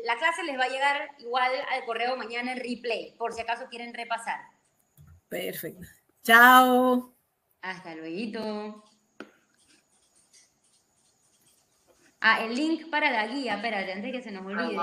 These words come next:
Speaker 1: En el correo, en el correo también vamos a enviar el link para la guía, para los que quieran comprarla.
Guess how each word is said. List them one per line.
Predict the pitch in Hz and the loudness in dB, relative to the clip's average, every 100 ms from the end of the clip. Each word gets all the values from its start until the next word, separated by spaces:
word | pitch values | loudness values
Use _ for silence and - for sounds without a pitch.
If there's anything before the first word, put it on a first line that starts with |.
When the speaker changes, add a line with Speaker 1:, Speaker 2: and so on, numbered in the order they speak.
| - | -4
Speaker 1:
En | 226 | -6
el | 220 226 | -4 -2
correo, | 233 254 311 294 302 370 - - _ _ _ _ _ _ 220 | -2 2 2 2 -2 -6 -12 -20 _ _ _ _ _ _ -8
en | 247 | -6
el | 240 247 | -6 -6
correo | 247 269 311 320 | -4 0 0 0
también | 262 247 277 294 | -2 -2 -4 -2
vamos | 285 294 311 | -2 -2 -4
a | 294 | -6
enviar | 226 220 247 247 254 294 | -8 -6 -2 -2 -2 -8
el | 226 226 | -10 -8
link | 254 269 - | -6 -8 -8
para | 269 269 220 | -4 -2 -2
la | 202 | -4
guía, | 208 247 220 226 277 - _ _ _ | -6 -8 -6 -6 -10 -20 _ _ _
para | 214 214 | -6 -4
los | 214 208 | -4 -8
que | 202 | -10
quieran | 208 247 285 220 | -8 -6 -6 -8
comprarla. | 208 202 339 349 285 233 240 | -6 -2 0 0 0 -2 -2